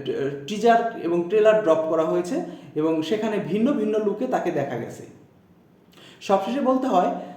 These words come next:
আমার মনে হয়েছে, আহ, কালপুরুষে, আহ, অতীত, বর্তমান, ভবিষ্যতের দোলাচালে সবাইকে রেখে পেছন থেকে কেউ একজন, আহ, স্বার্থ হাসিল করছেন। আহ, ঠিক যেমন, আহ, কারাগার ওয়েব সিরিজে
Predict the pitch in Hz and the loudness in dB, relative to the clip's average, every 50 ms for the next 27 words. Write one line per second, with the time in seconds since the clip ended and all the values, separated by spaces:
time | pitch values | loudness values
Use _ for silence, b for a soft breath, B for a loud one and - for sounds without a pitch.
0 | - - - - _ _ _ _ _ _ - - 170 185 208 208 208 202 214 233 | -20 -20 -20 -20 _ _ _ _ _ _ -10 0 2 2 2 2 2 2 4 4
1 | 262 247 262 247 214 - - 170 208 - - - - - - 147 151 151 147 143 | 4 6 6 6 6 6 2 2 0 0 -2 -6 -10 -12 -8 -4 -2 0 0 0
2 | 143 135 - 123 139 - - 190 190 190 220 226 226 214 - 233 214 196 - - | 0 -2 -4 -6 -6 0 2 2 2 2 -2 -4 -4 0 2 4 4 4 2 0
3 | - - - - - - - - - - - - 202 233 - 262 254 202 214 220 | -4 -8 -8 -10 -10 -12 -14 -14 -14 -14 0 2 2 2 4 2 2 4 2 2
4 | 220 226 233 226 226 - - 175 180 208 226 180 202 247 240 262 254 196 180 196 | 2 2 0 -2 -2 -2 -2 -2 -2 -2 -2 -2 -2 -2 -2 -2 -2 0 2 2
5 | 196 214 208 220 214 214 214 - - - - - - - - 185 180 190 185 - | 2 2 4 4 4 4 2 0 -2 -6 -10 -14 -16 -4 -2 2 2 2 2 2
6 | 208 175 165 147 - 208 208 - B B B B B - 208 214 - 254 233 226 | 2 2 2 2 0 -2 -2 -2 B B B B B 0 0 2 2 2 0 0
7 | 262 262 330 - - 220 202 196 185 208 240 269 254 - - - - - - 170 | 0 -2 -2 0 2 2 2 2 2 0 -2 -4 -4 -6 -10 -14 -18 -18 -10 -4
8 | 165 160 156 - 220 220 220 202 214 208 208 208 190 - - 156 - - - 143 | -2 -2 -2 -2 -4 -4 -4 -4 -4 -4 -2 -4 -6 -4 -4 -6 -6 -4 -8 -10
9 | 113 95 - - - - - - - - _ b b b b b - 143 143 - | -10 -10 -12 -16 -18 -20 -20 -20 -20 -20 _ b b b b b -10 -10 -2 0
10 | 262 - - 240 240 240 233 220 240 302 - - - - - - - - 147 139 | 0 2 4 4 4 4 4 4 2 0 -2 -4 -8 -12 -14 -14 -8 -4 0 0
11 | 139 139 - 196 202 233 233 233 220 190 185 180 185 - 220 208 202 170 170 196 | 0 2 4 4 4 6 4 4 4 4 2 2 0 -4 -4 -4 -2 2 2 2
12 | 247 285 | 2 2